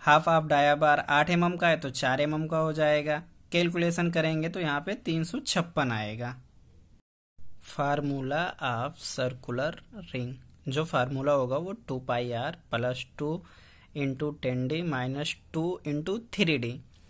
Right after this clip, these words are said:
यहाँ पे जो मेरा थ्री डी रहेगा, यहाँ पे मेरा जो एंगल है, एक सौ पैंतीस पे है, ये मेरा जो एंगल बन रहा है, उसका स-, वो रहेगा थ्री डी, तो यहाँ पे थ्री डी लिया गया, टू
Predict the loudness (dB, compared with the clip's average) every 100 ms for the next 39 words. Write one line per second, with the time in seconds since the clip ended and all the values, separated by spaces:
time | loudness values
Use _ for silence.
0 | -18 -18 -16 -8 0 2 2 0 0 0
1 | 0 0 -4 -6 -4 0 0 2 0 0
2 | -4 -6 -14 -20 -8 -2 0 2 2 2
3 | 0 2 2 2 0 0 -2 -8 -6 -2
4 | 0 4 4 4 0 -2 -4 -2 0 0
5 | 0 0 0 -2 0 -2 -2 -4 -10 -16
6 | -20 -20 -20 -20 -20 -20 -20 -20 -8 0
7 | 2 4 4 4 4 0 -2 -10 -20 -20
8 | -20 -2 2 6 6 6 2 2 0 0
9 | -4 -16 -20 -10 0 0 6 4 4 -2
10 | 0 4 4 4 2 0 2 4 4 2
11 | -2 -6 -2 0 0 -2 0 2 2 2
12 | 2 2 2 2 -2 -2 0 0